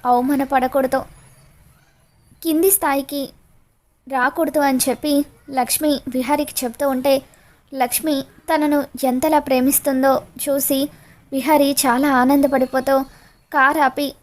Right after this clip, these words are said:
ఒక్కసారిగా లక్ష్మిని గట్టిగా హగ్ చేసుకుంటాడు. "విహారీ గారు, ఏం చేస్తున్నారు?" అని చెప్పి లక్ష్మి కంగారు పడిపోతూ ఉంటుంది. "లక్ష్మి, ఇందుకే నువ్వంటే నాకు ప్రాణం.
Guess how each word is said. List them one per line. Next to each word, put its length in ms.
ఒక్కసారిగా 640
లక్ష్మిని 580
గట్టిగా 480
హగ్ 320
చేసుకుంటాడు. 640
"విహారీ 300
గారు, 240
ఏం 160
చేస్తున్నారు?" 640
అని 140
చెప్పి 280
లక్ష్మి 400
కంగారు 400
పడిపోతూ 420
ఉంటుంది. 360
"లక్ష్మి, 420
ఇందుకే 400
నువ్వంటే 480
నాకు 320
ప్రాణం. 460